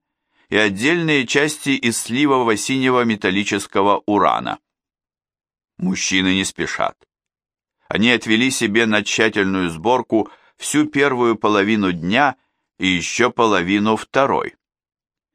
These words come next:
Фаррелл не упускает случая ещё раз взвесить в ладонях оба полушария. Они были тёплые на ощупь, как живые кролики. Тут и металлург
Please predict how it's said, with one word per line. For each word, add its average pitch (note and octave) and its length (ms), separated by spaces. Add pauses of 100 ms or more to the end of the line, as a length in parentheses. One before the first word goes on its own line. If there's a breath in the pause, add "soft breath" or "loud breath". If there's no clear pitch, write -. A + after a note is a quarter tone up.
(240)
Фаррелл C3 600
не A2 140
упускает A2+ 600
случая A2 600
ещё G#2+ 340
раз G#2 280
взвесить F2+ 540
в - 40
ладонях G2 680
оба F2+ 240
полушария. A#1 800 (1120)
Они E2+ 280
были F#2 360
тёплые F2+ 640
на E2 180
ощупь, F2+ 560 (420 soft breath)
как G#2 220
живые G#2+ 500
кролики. F#2+ 800 (1080)
Тут G3 240
и F#3+ 40
металлург E3 680